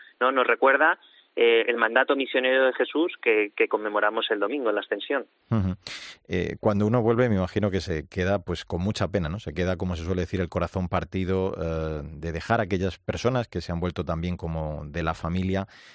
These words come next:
Speaker 2: ¿Cómo se hace luego, Manuel, misión de, desde aquí?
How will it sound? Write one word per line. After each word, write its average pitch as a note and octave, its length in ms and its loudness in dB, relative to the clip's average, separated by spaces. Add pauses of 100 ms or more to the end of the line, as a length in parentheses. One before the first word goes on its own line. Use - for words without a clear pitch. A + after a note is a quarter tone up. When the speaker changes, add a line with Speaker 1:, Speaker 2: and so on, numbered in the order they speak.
(220)
Speaker 2:
¿Cómo E3+ 220 2
se C#3 100 2
hace G#2+ 200 0
luego, G2 280 2
Manuel, F2+ 300 0
misión F#2+ 540 0
de, F2+ 260 -4
desde F2+ 380 -2
aquí? E2+ 320 -4